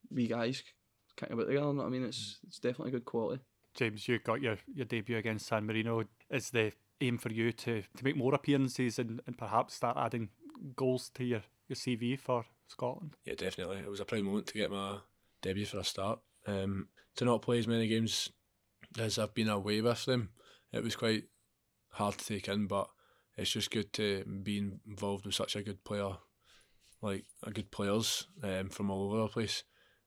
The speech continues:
Speaker 3: Um, but I would like to start adding more goals, definitely, but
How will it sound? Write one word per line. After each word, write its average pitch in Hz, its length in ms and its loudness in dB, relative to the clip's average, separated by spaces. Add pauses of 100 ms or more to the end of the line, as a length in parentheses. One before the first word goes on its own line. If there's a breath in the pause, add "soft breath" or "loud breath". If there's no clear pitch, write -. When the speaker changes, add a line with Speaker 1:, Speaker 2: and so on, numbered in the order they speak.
(320 soft breath)
Speaker 3:
Um, 92 520 -2 (880)
but 98 280 0
I - 20 2
would 101 160 0
like 101 220 0
to 107 300 2
start 98 500 2 (720)
adding 101 280 2
more 101 180 2
goals, 101 240 0
definitely, 101 540 -2
but 98 240 0